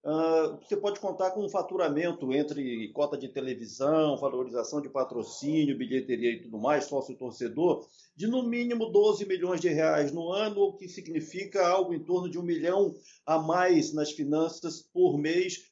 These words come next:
pro ano que vem. Então, tudo isso tá em jogo, tudo isso, é, dá a dimensão do que, do que significa o jogo do próximo domingo.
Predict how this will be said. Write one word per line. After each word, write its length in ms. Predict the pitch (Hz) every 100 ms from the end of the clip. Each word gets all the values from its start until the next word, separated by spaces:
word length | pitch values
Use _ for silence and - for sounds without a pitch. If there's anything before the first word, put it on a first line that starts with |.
| _ -
pro 240 | 180 165
ano 220 | 180 185
que 120 | 175 175
vem. 260 | 147 147
Então, 340 | 135 180 196 -
tudo 320 | 247 214 196
isso 480 | 208 254 - 196 - -
tá 100 | 165
em 80 | 147
jogo, 380 | 131 165 170 160
tudo 240 | 170 165
isso, 340 | 208 208 202 - - - -
é, 400 | 151 151 151 143
dá 180 | 143
a 40 | 180
dimensão 560 | 175 165 156 - 190
do 100 | 180
que, 100 | 170 175
do 180 | 147
que 80 | 143
significa 760 | - 180 170 151 180 196 147 - - _
o 120 | 147
jogo 320 | 120 151 165 156
do 120 | 120
próximo 380 | 151 147 143 135
domingo. 640 | 120 151 185 180 185